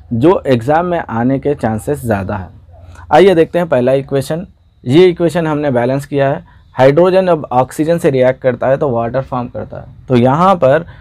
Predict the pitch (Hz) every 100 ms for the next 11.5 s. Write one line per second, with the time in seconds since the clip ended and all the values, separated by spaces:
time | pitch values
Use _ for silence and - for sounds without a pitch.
0 | - - 143 165 185 190 190 180 170 156
1 | 151 160 147 143 143 160 156 - 131 135
2 | 120 127 143 151 135 143 139 139 131 127
3 | 131 123 131 127 131 139 - - - 127
4 | 139 143 160 175 - 151 170 185 - -
5 | - 127 131 143 160 160 156 147 165 156
6 | 151 151 151 170 175 127 123 127 120 120
7 | 107 - - - - - - - - -
8 | - - - - 156 165 190 180 165 165
9 | 156 175 180 147 123 123 151 143 143 139
10 | 135 127 123 131 185 - 127 156 170 135
11 | - 123 107 107 92